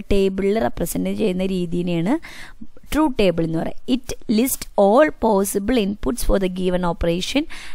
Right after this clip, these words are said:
and their corresponding output. അതിന് കൊടുക്കാൻ പറ്റുന്ന മാക്സിമം ഇൻപുട്ടുകൾ കൊടുക്കുമ്പോൾ ഓരോ ഇൻപുട്ടുകൾക്കും കൊടുക്കുമ്പോൾ കിട്ടുന്ന ഔട്ട്പുട്ട് എന്താണ് എന്നുള്ളത് ടേബിൾ ലൈക്ക് ഫോർമാറ്റിൽ റെപ്രസെന്റ് ചെയ്യുന്നതിനെയാണ് ട്രൂ ടേബിൾ എന്ന് പറയാം.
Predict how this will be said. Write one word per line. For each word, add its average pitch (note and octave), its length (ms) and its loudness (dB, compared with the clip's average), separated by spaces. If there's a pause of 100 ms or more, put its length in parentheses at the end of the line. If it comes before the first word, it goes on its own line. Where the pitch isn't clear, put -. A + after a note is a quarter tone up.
(200)
and F#3 120 2 (100)
their F3 140 6 (120)
corresponding E3+ 760 -2
output. F#3+ 320 -2 (200)
അതിന് F3 320 0
കൊടുക്കാൻ F#3+ 440 2
പറ്റുന്ന F3 340 -2 (120)
മാക്സിമം C4 580 2 (120)
ഇൻപുട്ടുകൾ F3+ 600 0
കൊടുക്കുമ്പോൾ E3+ 540 0 (520)
ഓരോ A#3 300 6 (120)
ഇൻപുട്ടുകൾക്കും F3+ 840 2 (360)
കൊടുക്കുമ്പോൾ F3+ 480 0
കിട്ടുന്ന F#3 320 -2 (100)
ഔട്ട്പുട്ട് E3+ 360 -4 (100)
എന്താണ് D#3+ 420 0 (140)
എന്നുള്ളത് E3 360 -2 (160)
ടേബിൾ F#3+ 280 0 (100)
ലൈക്ക് A3 280 -2
ഫോർമാറ്റിൽ E3 560 -2 (580)
റെപ്രസെന്റ് E3+ 580 0
ചെയ്യുന്നതിനെയാണ് E3 840 0 (460)
ട്രൂ A#3+ 160 0 (240)
ടേബിൾ E3+ 400 2
എന്ന് E3 200 -2
പറയാം. - 220 -8